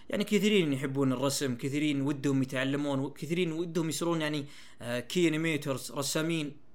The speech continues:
آه، يعني، يشتغلون في أنميات كبيرة، آه، يعني، شيء، آه، كويس، آه، بحيث إنه، يعني، ممكن يكون لنا ستايل خاص سعودي،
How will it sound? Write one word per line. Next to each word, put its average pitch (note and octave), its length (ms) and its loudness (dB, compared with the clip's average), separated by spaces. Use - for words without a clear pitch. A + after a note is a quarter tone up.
آه، A#2+ 680 -8
يعني، C#3+ 200 -6
يشتغلون D3+ 400 0
في C#3+ 140 0
أنميات D3 380 0
كبيرة، C#3+ 540 -2
آه، A#2+ 460 -8
يعني، F#3+ 320 -2
شيء، A#3+ 340 2
آه، C3+ 220 -2
كويس، D#3 680 2
آه، G#2+ 420 -8
بحيث F3+ 220 2
إنه، F3+ 140 2
يعني، E3 180 4
ممكن E3+ 320 0
يكون F3 400 2
لنا D#3 240 -2
ستايل D#3 380 4
خاص - 560 0
سعودي، C3 640 -4